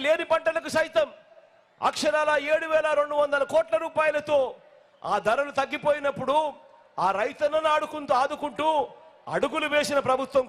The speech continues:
కూడా మీ బిడ్డ ప్రభుత్వమే అని చెప్పడానికి గర్వపడతా ఉన్నా. పంట నష్టం జరిగితే మొట్టమొదటిసారిగా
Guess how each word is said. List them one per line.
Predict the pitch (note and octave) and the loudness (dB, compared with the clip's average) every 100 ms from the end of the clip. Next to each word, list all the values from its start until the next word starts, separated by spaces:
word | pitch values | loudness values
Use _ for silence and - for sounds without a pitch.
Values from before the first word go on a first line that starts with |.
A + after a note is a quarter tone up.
| A3 | 0
కూడా | A#3 C4+ C#4 | 0 0 -2
మీ | C#4+ | -4
బిడ్డ | C#4+ C#4+ | 0 0
ప్రభుత్వమే | C#4 C#4 C4+ C#4 C4 | 0 -4 -4 -2 0
అని | C4 B3+ | 0 0
చెప్పడానికి | B3 G3+ A#3+ B3 A#3 B3+ | -2 0 0 0 -4 -4
గర్వపడతా | B3+ B3 B3+ - B3+ B3+ | -4 -2 -4 0 0 0
ఉన్నా. | A#3+ A#3+ - - _ - _ _ _ _ _ - | -2 -6 -10 -20 _ -20 _ _ _ _ _ -2
పంట | C4 C#4+ D4+ | 2 2 2
నష్టం | C#4+ D4+ D4 | 0 -4 -2
జరిగితే | D4 D#4+ D#4 E4 D4 - - - - _ _ | 0 0 -2 0 0 -2 -16 -20 -20 _ _
మొట్టమొదటిసారిగా | - G3+ D4+ D4+ D4 D#4 E4 D#4 E4 E4 D4+ | -2 0 0 0 0 0 -2 0 0 0 0